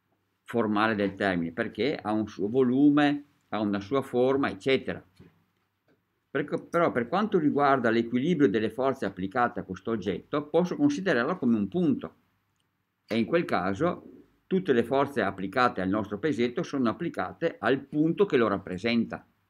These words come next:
È una semplificazione. Cioè, per quanto riguarda il suo equilibrio, posso ignorare la sua forma.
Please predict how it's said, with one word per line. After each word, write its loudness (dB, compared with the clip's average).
È 0
una 2
semplificazione. -4
Cioè, -8
per -6
quanto 2
riguarda 2
il 0
suo 0
equilibrio, 2
posso 0
ignorare 2
la 0
sua -2
forma. 0